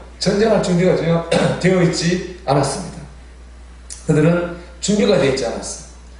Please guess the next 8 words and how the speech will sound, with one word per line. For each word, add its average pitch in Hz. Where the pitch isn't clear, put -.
하나님이 185
그래서 185
그들을 175
어떻게 82
하셨습니까? -
돌아가게 143
하신 -
거예요. -